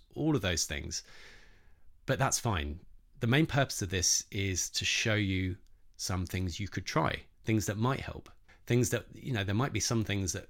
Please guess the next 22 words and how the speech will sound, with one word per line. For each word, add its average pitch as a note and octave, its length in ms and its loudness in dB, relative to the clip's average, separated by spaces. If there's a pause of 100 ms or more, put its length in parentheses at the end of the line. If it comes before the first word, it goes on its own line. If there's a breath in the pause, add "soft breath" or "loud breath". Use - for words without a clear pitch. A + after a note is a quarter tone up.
(200)
that A2+ 160 -6
help F#2+ 380 -6
ninety A2+ 420 0
out F2+ 80 0
of E2+ 80 -4
a F2 60 0
hundred F2 240 -6
people. - 400 -8 (580 soft breath)
There G2+ 100 2
might G#2+ 200 2
be A2 120 2
other C3 140 4
things G2+ 300 2
that G#2+ 120 -2
only G#2 160 0
help A2 220 0
ten F3+ 220 2
out E2+ 120 2
of D2+ 60 -6
a D#2+ 60 -2
hundred D#2 260 -4
people. D#2+ 380 -8